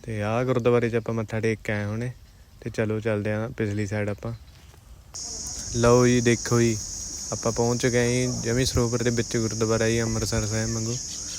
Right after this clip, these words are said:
ਤੇ ਚਲੋ ਅੰਦਰ ਚੱਲੀਏ ਜੀ ਹੁਣ ਆਪਾਂ। ਚਲੋ ਜੀ, ਚੱਲਦੇ ਹਾਂ ਆਪਾਂ ਹੁਣ ਅੰਦਰ ਗੁਰਦੁਆਰੇ ਦੇ। ਤੇ ਉਵੇਂ ਹੀ ਜਿਵੇਂ ਆਪਣੇ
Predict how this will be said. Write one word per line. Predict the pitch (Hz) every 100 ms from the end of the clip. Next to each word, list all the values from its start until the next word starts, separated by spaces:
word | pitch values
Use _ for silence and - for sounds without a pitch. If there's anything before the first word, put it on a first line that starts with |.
| - -
ਤੇ | -
ਚਲੋ | 113 117 120
ਅੰਦਰ | 117 107
ਚੱਲੀਏ | 107 117 107 113 113
ਜੀ | 113
ਹੁਣ | 113
ਆਪਾਂ। | 113 123 123 - - - - - -
ਚਲੋ | - 120 143
ਜੀ, | 143
ਚੱਲਦੇ | 135 131 131
ਹਾਂ | 135
ਆਪਾਂ | 123 139
ਹੁਣ | 139 139 143 -
ਅੰਦਰ | 120 117 127
ਗੁਰਦੁਆਰੇ | 127 117 123 123 127
ਦੇ। | 143 156 - - - - - -
ਤੇ | 120 123
ਉਵੇਂ | 131 131 139
ਹੀ |
ਜਿਵੇਂ | 135 135 135
ਆਪਣੇ | 131 135